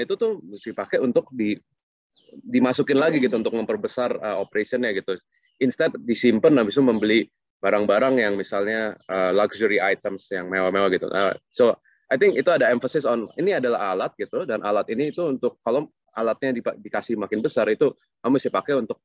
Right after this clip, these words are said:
dipergunakan untuk sesuatu yang, eh, eh, ya lebih besar lagi gitu. So I think, eh, that's, that's on my, on my end itu yang sesuatu yang praktis yang aku lihat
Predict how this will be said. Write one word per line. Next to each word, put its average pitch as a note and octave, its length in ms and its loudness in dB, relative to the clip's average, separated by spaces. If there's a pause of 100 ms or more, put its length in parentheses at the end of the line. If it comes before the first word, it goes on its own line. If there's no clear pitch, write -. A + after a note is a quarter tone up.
dipergunakan A2 640 -4
untuk A2 160 -2
sesuatu G2+ 320 -4
yang, G2+ 160 -4
eh, F2+ 280 -8 (680)
eh, F2+ 320 -6
ya G2 160 6
lebih F#2 160 2
besar F#2+ 160 0
lagi G2 320 2
gitu. F2 80 -6
So A#2 160 4
I A2+ 80 2
think, D#3 260 2
eh, G#2 220 0
that's, - 480 -4
that's - 320 -6
on A2+ 160 0
my, A2 260 4
on G2+ 140 0
my G#2+ 240 2
end A#2+ 80 4
itu C3+ 240 4
yang G2+ 240 2
sesuatu A#2 240 -2
yang A2 80 -2
praktis G#2 240 -2
yang G#2+ 160 0
aku F#2+ 160 -2
lihat G2 240 0